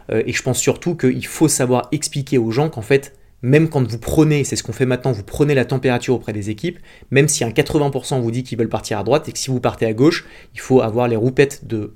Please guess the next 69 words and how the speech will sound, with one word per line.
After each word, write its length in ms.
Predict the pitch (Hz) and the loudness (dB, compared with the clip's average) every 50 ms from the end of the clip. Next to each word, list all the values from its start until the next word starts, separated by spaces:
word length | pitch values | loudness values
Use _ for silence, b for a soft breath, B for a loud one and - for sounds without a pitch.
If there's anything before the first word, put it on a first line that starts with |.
| _ _ _ | _ _ _
conserver 640 | - 156 151 - - 139 127 123 123 131 127 123 | 0 0 0 2 0 0 0 2 2 2 0 0
et 60 | 120 110 | -4 -6
de, 260 | 101 101 104 110 104 | -8 -10 -10 -10 -10
de, 200 | - 110 110 - | -8 -8 -8 -8
de, 160 | - - 113 | -6 -8 -10
de 160 | - - 123 | -8 -6 -8
conserver 380 | - - 165 151 - 139 135 131 | -4 -2 -2 2 2 4 6 6
votre 160 | 123 117 117 | 4 4 2
position, 340 | - 113 107 107 - - 160 | 0 -2 -2 -2 -2 -2 -2
simplement 400 | 156 - 123 - 127 127 127 117 | -2 -4 -2 -2 0 0 0 -2
de 80 | 107 | -4
bien, 480 | 101 95 107 120 139 170 185 190 185 180 | -4 -4 -4 -2 0 2 4 4 2 2
bien, 160 | 156 147 147 | 2 0 0
bien 140 | 139 131 127 | 0 0 -2
communiquer 420 | - 131 120 120 123 123 - 147 | -2 -2 -2 -2 -4 -2 -2 0
le 100 | 147 131 | 0 0
fait 140 | 117 - 147 | 2 2 0
de 120 | 131 113 117 | 0 0 0
dire, « 180 | 107 120 135 127 | 2 4 4 4
Voilà, 180 | 117 117 110 b b b b b b | 2 -2 -4 b b b b b b
j'ai 160 | b - 104 | b -6 -6
pris 180 | 101 - - - | -6 -2 0 2
en 80 | 165 156 | 2 2
compte 180 | - 165 151 | 2 0 2
votre 240 | 131 131 131 - 127 | 2 2 0 0 -2
retour, 520 | 120 107 110 117 113 - 123 131 147 151 B B B B B B B B | 0 0 0 -2 0 2 2 2 2 2 B B B B B B B B
euh, 60 | 110 | -4
vous 160 | 98 107 104 | -4 0 0
avez 80 | 113 117 | 0 2
pas 120 | 143 143 | 0 0
forcément, 520 | - 147 - - - 143 135 139 139 139 | 0 -2 -2 2 4 4 4 6 4 4
euh, 100 | 127 113 107 B B B B B | 4 2 2 B B B B B
le, 240 | 113 110 107 117 - | -4 -2 -2 -2 -2
le, 160 | 120 120 117 | -2 -2 0
la 140 | 120 120 117 | 0 0 0
big 160 | 120 143 139 | 0 -2 -4
picture 280 | - - - - 139 117 | -4 -6 -2 0 0 4
globale 300 | 123 131 127 131 131 127 | 4 4 6 6 4 4
de 80 | 117 | 2
tous 240 | 110 - - 165 175 | -2 -2 -4 -2 0
les 100 | 156 143 | 0 0
sujets, 240 | 135 - 135 131 131 | 0 2 2 2 2
de 80 | 127 | 2
toutes 160 | 110 - - 147 | 0 -4 -4 -2
les 80 | 139 | 0
décisions, 380 | 127 131 131 - 135 123 139 131 | 0 -2 -2 -2 -2 0 0 0
donc 140 | 113 110 95 | 0 -2 -6
je 100 | - - | -8 -6
suis 120 | - - | -4 -2
un 80 | 117 117 | -2 0
peu 100 | 117 151 | 0 2
le 140 | 139 127 123 | 2 2 2
seul 220 | - - 160 135 | 2 4 4 4
à 60 | 123 | 4
pouvoir 280 | 117 - - 120 120 120 | 2 0 -2 0 0 0
avoir, 360 | 113 113 113 110 110 104 98 b b b b b - | 2 0 -2 -2 -4 -6 -10 b b b b b -10
euh, 240 | 101 107 107 110 113 - - - - | -8 -6 -4 -6 -6 -6 -10 -10 -6
une 140 | 123 131 | -6 -2
décision 340 | 120 127 123 - 139 131 147 | 0 0 0 0 0 0 0
qui 140 | 147 - 123 | 0 0 0
est 40 | 117 | 0
la 60 | 113 | 0
plus 260 | 113 - - 131 123 120 | -2 -2 -2 0 0 2
corrélée 320 | 120 160 139 131 139 139 | 4 4 4 6 4 4
à 80 | 131 127 | 4 2
la 100 | 117 117 | 0 0
réalité 400 | 110 117 113 110 113 110 - 165 | 0 0 -2 -2 -2 0 0 2
parce 220 | - 117 - - | 2 0 -4 0
que 180 | - 143 147 147 | 2 2 2 2